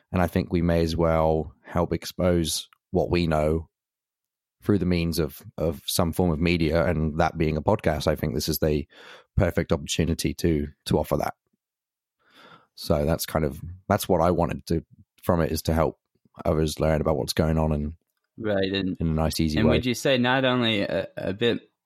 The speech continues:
Speaker 2: furthermore on the, um, sharing our knowledge, not, not only our knowledge, but, um, our,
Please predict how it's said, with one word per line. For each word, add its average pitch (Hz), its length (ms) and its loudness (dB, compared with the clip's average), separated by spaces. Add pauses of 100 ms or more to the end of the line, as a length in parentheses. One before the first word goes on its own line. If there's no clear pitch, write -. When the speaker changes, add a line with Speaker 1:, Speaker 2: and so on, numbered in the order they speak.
Speaker 2:
furthermore 104 540 2
on 95 240 2
the, 87 320 2
um, 85 300 -2
sharing 95 440 0
our 98 240 2
knowledge, 82 800 -2
not, 104 320 0
not 113 180 2
only 104 360 2
our 90 160 2
knowledge, 87 640 0
but, 87 340 2
um, 82 520 0 (840)
our, 82 500 2